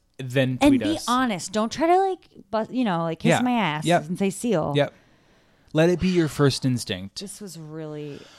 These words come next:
Speaker 2: this was
Speaker 1: Oh.
Speaker 2: a very valuable segment.
Speaker 1: I did not know that we would get here, but
Speaker 2: <laughs>
Speaker 1: we
Speaker 2: My
Speaker 1: did,
Speaker 2: God.
Speaker 1: and I feel so happy about
Speaker 2: Oh
Speaker 1: it.
Speaker 2: my gosh.
Speaker 1: Ah.
Speaker 2: Okay. Well, w-, okay. Final point.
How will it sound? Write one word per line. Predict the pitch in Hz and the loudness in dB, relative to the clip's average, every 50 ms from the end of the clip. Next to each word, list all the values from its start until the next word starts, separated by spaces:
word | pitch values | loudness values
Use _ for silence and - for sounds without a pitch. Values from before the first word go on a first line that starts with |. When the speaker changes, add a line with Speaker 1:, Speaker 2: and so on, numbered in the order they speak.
| - _ _ _ _ _ | -20 _ _ _ _ _
Speaker 2:
this | - 175 202 190 - - | -14 -12 -12 -12 -10 -8
was | 262 262 160 | -6 -2 0
Speaker 1:
Oh. | 170 190 202 202 185 151 127 120 113 107 - | 2 2 4 4 4 4 4 2 2 0 -2
Speaker 2:
a | |
very | 170 185 180 175 180 | -4 -6 -6 -6 -6
valuable | 170 165 160 160 156 151 165 165 | -6 -6 -6 -6 -8 -8 -10 -14
segment. | - - 160 151 151 156 147 - 175 170 - - - _ _ | -14 -14 -14 -14 -12 -12 -12 -14 -14 -16 -16 -20 -20 _ _
Speaker 1:
I | - 143 175 190 | -4 -2 -2 -2
did | 170 - 214 220 - | 0 0 -2 0 0
not | 185 156 143 139 127 127 135 135 - - | 0 0 0 0 0 0 -2 -4 -6 -6
know | 135 131 131 127 | -4 -4 -4 -2
that | 113 123 117 | -4 -4 -6
we | 110 117 | -6 -6
would | 113 113 113 107 | -6 -8 -8 -6
get | 113 113 104 107 | -6 -6 -6 -6
here, | 113 110 110 107 | -8 -8 -8 -8
but | 95 101 107 104 | -8 -8 -10 -10
Speaker 2:
<laughs> | 110 110 | -8 -6
Speaker 1:
we | 110 131 147 | -4 -2 -2
Speaker 2:
My | 113 | -2
Speaker 1:
did, | - - 127 123 117 113 | -2 -2 -2 -2 -2 -2
Speaker 2:
God. | 110 101 | -4 -6
Speaker 1:
and | 104 113 | -6 -6
I | 110 117 123 | -6 -6 -6
feel | - - 135 113 | -6 -6 -6 -6
so | - - - 123 117 | -6 -6 -6 -6 -6
happy | 107 104 104 101 - - 101 | -6 -6 -8 -8 -8 -8 -10
about | 95 87 90 269 262 | -8 -6 -4 -2 -2
Speaker 2:
Oh | 240 | -2
Speaker 1:
it. | |
Speaker 2:
my | 226 208 190 | -2 -4 -4
gosh. | 208 - 160 - - 269 262 - - - - | -6 -8 -8 -8 -8 -8 -10 -10 -10 -4 0
Speaker 1:
Ah. | 240 254 262 | 0 2 2
Speaker 2:
Okay. | 269 285 294 294 294 294 | 2 4 4 6 6 6
Well, | 294 294 285 269 269 330 320 269 - - _ _ _ _ _ _ _ _ _ _ _ _ _ _ _ _ | 6 6 4 4 4 4 4 2 0 -4 _ _ _ _ _ _ _ _ _ _ _ _ _ _ _ _
w-, | - 226 214 220 - | -12 -10 -8 -6 -6
okay. | - 233 - 180 - - - | -6 -4 -4 -6 -6 -6 -12
Final | - - 233 247 262 269 254 | -8 -6 -2 0 0 0 -2
point. | - - - 160 151 110 - - | -4 -6 -10 -10 -10 -12 -16 -20